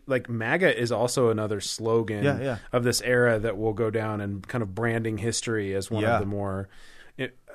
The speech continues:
Speaker 2: Propaganda.
Speaker 1: impactful
Speaker 2: Like, it's a propaganda
Speaker 1: Yeah.
Speaker 2: slogan that
Speaker 1: Yeah,
Speaker 2: just,
Speaker 1: yeah.
Speaker 2: like, uh, it immediately polarizes an idea. It's
Speaker 1: Totally.
Speaker 2: really strong.
Speaker 1: Yeah. I, I mean, I fear the day that someone in my corporate life or something will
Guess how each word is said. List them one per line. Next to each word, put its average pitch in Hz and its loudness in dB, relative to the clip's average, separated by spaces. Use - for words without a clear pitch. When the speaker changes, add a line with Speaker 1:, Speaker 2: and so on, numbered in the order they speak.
Speaker 2:
Propaganda. 127 6
Speaker 1:
impactful 95 0
Speaker 2:
Like, 131 2
it's 139 -2
a 135 -2
propaganda 123 4
Speaker 1:
Yeah. - 2
Speaker 2:
slogan 98 -2
that 101 0
Speaker 1:
Yeah, 123 4
Speaker 2:
just, 110 4
Speaker 1:
yeah. 120 6
Speaker 2:
like, 98 2
uh, 127 -2
it 156 -8
immediately 139 0
polarizes 95 0
an 95 -4
idea. 85 -6
It's 127 -4
Speaker 1:
Totally. - 4
Speaker 2:
really 117 0
strong. 92 -4
Speaker 1:
Yeah. 127 4
I, 147 4
I 151 -2
mean, 143 4
I 151 8
fear 160 4
the 135 4
day 120 8
that 117 -2
someone 117 2
in 113 -2
my 104 -4
corporate 123 0
life 107 -2
or 110 -4
something 110 -4
will 104 0